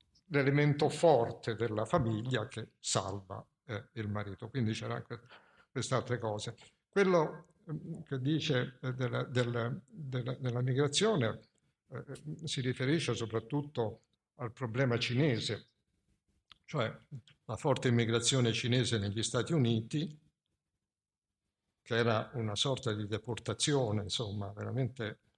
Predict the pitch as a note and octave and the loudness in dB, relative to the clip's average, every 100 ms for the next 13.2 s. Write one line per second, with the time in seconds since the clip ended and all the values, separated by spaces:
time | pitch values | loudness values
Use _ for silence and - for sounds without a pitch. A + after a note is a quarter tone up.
0 | _ _ _ _ A#2 - - D#3+ - D#3 | _ _ _ _ -16 -14 -14 -16 -20 -20
1 | D#3+ D#3 _ _ _ _ _ _ _ _ | -20 -20 _ _ _ _ _ _ _ _
2 | _ - G#2+ B2 A2+ A2 G#2 G#2+ - - | _ -10 -6 -2 0 0 0 -2 -6 -16
3 | _ - - A#2 A#2 G#2 A#2 A2+ A2 G2+ | _ -6 -2 0 0 2 4 4 2 -2
4 | G2 - A#2 A2+ A2 - G2+ F#2+ - - | 0 2 4 2 -2 -2 -6 -8 -18 -4
5 | B2 B2+ A#2 A#2 A2+ A#2+ G#2+ B2 A2+ G#2+ | 0 2 2 0 0 -2 0 2 0 -2
6 | G2+ F#2 _ _ _ _ _ A#2 A2 G#2 | -4 -8 _ _ _ _ _ -6 -6 -6
7 | G#2+ A2+ A#2+ A#2 - G2 G2+ - _ _ | -4 -2 -2 -4 -8 -6 -8 -14 _ _
8 | _ _ _ _ _ _ _ _ _ B2+ | _ _ _ _ _ _ _ _ _ -8
9 | G#2+ G#2 A2+ A#2+ A2 A2 G#2 C#3 A#2+ G#2+ | -4 -2 -4 -4 -4 -2 0 2 2 0
10 | G#2+ A#2 A#2 C3 C3 A2 G#2+ A#2+ A#2+ C#3 | -2 -2 0 2 2 0 0 -4 -2 -2
11 | E3 - _ _ _ _ _ _ _ _ | -2 -8 _ _ _ _ _ _ _ _
12 | _ _ _ _ B2+ - C3+ C3+ B2+ A#2+ | _ _ _ _ -8 -2 2 4 4 2
13 | A#2 | 0